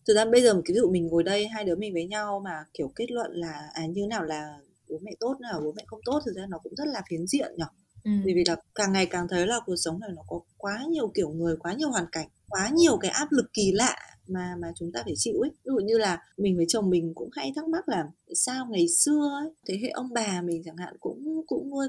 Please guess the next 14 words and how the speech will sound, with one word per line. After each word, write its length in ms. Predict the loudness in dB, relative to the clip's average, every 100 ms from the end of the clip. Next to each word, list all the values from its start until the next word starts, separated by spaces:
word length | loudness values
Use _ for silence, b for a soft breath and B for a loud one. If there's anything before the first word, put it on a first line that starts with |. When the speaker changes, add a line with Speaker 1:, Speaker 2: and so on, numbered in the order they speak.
| -4
Speaker 1:
con 260 | -8 -6
theo 100 | -10 -6
kiểu 140 | -4
đòn 260 | -2 -4 -2
roi 420 | 0 0 0 -2
hoặc 260 | -4 -6
là 300 | -6 -6 -8 -14 -8
có 120 | -6
gì 180 | -2 -2
ăn 300 | -4 -6 -2
nấy 200 | 0 0
ấy. 260 | 0 -2 -4 -4
Đâu 160 | -2
có 100 | -2